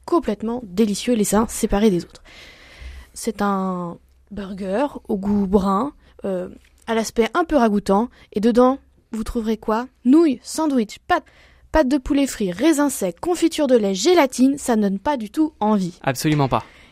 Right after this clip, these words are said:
Speaker 1: Il faut savoir que rien que au visage des clients qui ont goûté le, le burger, c'était pas bon. Donc, euh, on vous rassure, le burger ne sera pas mis en vente, c'était juste pour répondre à un sondage sur Internet afin de,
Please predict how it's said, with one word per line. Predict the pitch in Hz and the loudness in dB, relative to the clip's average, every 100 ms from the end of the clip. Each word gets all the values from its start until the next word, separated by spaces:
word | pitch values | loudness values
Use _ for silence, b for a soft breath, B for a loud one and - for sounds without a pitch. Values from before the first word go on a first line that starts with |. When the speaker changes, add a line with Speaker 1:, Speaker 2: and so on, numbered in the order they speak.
| b _ - | b _ -6
Speaker 1:
Il | 254 | -2
faut | 320 | 0
savoir | 311 311 311 311 302 - | 2 2 4 4 2 -4
que | 226 220 196 - | -4 -2 -2 -6
rien | - - 285 349 | -14 -2 0 0
que | - 262 - - | 0 -4 -4 -4
au | 220 | -2
visage | 196 269 311 320 285 202 185 | -2 -2 2 2 2 0 -4
des | 190 220 | -4 -4
clients | - 302 311 285 | -2 2 2 2
qui | - | -2
ont | 190 | -4
goûté | 285 285 | -2 0
le, | 220 185 - - - - | 0 0 -4 -12 -20 -16
le | 220 202 | -10 0
burger, | 233 233 285 311 - | 0 2 2 2 -2
c'était | - - 254 254 330 330 _ | -16 -8 -8 -4 -6 -6 _
pas | - 202 | -6 -6
bon. | - 247 b b b b b b - - | -8 -16 b b b b b b -20 -8
Donc, | 226 226 220 | -2 -2 -2
euh, | 196 190 - 294 | -6 -8 -6 -2
on | |
vous | 302 277 | 0 0
rassure, | 226 - 285 | -2 2 4
le | 240 | 4
burger | 214 220 233 240 208 190 - | 4 4 2 2 0 -6 -8
ne | 214 | -8
sera | 196 226 202 | -6 -6 -6
pas | - 320 | 0 2
mis | 277 233 | 2 0
en | 202 | 0
vente, | 202 233 247 233 | 0 0 0 -2
c'était | - 208 202 | -2 0 0
juste | 269 277 220 | 0 0 -2
pour | 190 277 | 0 4
répondre | 226 202 220 214 | 4 2 -4 -4
à | 196 196 | -4 -4
un | |
sondage | - 254 226 220 202 175 b b | -2 0 2 2 0 -4 b b
sur | - - 254 | -10 0 2
Internet | 220 185 190 247 - b b b - | 2 0 0 -2 -4 b b b -12
afin | 190 - 247 | -10 -2 -2
de, | 190 180 | 0 -4